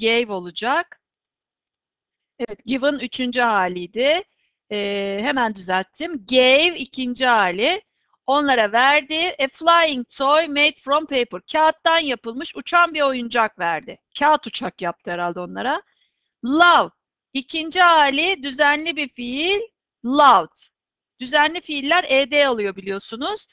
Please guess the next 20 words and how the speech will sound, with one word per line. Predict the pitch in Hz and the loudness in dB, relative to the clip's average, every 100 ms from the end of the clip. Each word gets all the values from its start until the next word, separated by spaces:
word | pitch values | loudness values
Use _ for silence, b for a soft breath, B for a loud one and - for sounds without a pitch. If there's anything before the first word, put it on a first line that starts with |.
| b 240 | b -12
Bu | 311 | -2
E | 302 330 320 | 0 2 2
ile | 262 226 | -2 -4
bittiği | - 233 | -10 -14
için | 226 381 | -12 -12
sadece | 392 349 269 240 269 262 | -4 0 0 -2 -8 0
D | 269 | 2
harfini | 247 214 190 190 170 | 2 0 -2 -8 -10
alıyor. | 160 156 143 - _ _ _ _ _ _ _ _ _ | -8 -10 -12 -14 _ _ _ _ _ _ _ _ _
Evet, | 302 240 | -4 -4
bununla | 294 381 330 | -6 -2 2
oynamaya | 302 320 269 311 359 | 2 2 0 0 2
bayıldılar. | 294 262 220 190 190 226 330 403 _ _ _ _ _ _ _ _ _ _ _ _ _ _ _ _ _ _ _ _ _ _ _ _ _ _ _ _ _ _ | 0 0 -4 -2 0 4 4 0 _ _ _ _ _ _ _ _ _ _ _ _ _ _ _ _ _ _ _ _ _ _ _ _ _ _ _ _ _ _
Evet, | 302 233 - | -2 -2 -2
sonra | 392 330 185 | -2 -2 -2
da | 285 | -4
uçan | 285 - - - | -6 -4 -4 -4
şeylerle | 190 160 170 302 | -6 -6 -4 -4
ilgilenmeye | 269 202 165 170 254 294 | -6 -4 -4 -2 0 2
başlamışlar. | 262 - 233 226 196 156 | 0 -2 -10 -10 -8 -8